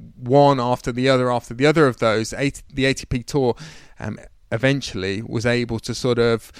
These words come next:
well, front up to Wimbledon and eventually sort of buddy up with Wimbledon as well. Um,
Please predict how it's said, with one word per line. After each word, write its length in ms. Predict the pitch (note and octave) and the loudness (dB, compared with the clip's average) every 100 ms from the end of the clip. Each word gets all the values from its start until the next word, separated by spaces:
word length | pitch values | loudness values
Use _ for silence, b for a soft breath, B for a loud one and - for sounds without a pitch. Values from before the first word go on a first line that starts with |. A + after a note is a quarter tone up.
| B | B
well, 100 | - | -6
front 420 | F#2+ - D3+ C3+ C#3+ | -4 0 0 0 -2
up 140 | A#2 | -4
to 120 | - | -4
Wimbledon 640 | A#2+ C3 B2+ A2+ G#2+ G#2+ A2 | -2 -2 -2 -4 -4 -6 -6
and 260 | A2+ A#2+ | -6 -4
eventually 580 | A#2+ C3+ C3 - C3+ B2 - | -2 -2 -4 -6 -6 -6 -8
sort 200 | - C#3+ | -6 -2
of 180 | B2+ - B B B - | -4 -6 B B B 2
buddy 360 | E3 E3+ C#3+ A2+ | 4 4 4 2
up 240 | - - | -2 -4
with 160 | A#2 A2 | -6 -2
Wimbledon 640 | A2 G2+ G2+ F#2+ G2 - _ _ | -4 -2 -4 -6 -10 -14 _ _
as 120 | A2+ | -10
well. 420 | A2+ C#3 A2+ G2+ G#2 B B B - | -2 0 0 -2 -6 B B B -10
Um, 320 | C3+ B2+ B2 | -8 -8 -10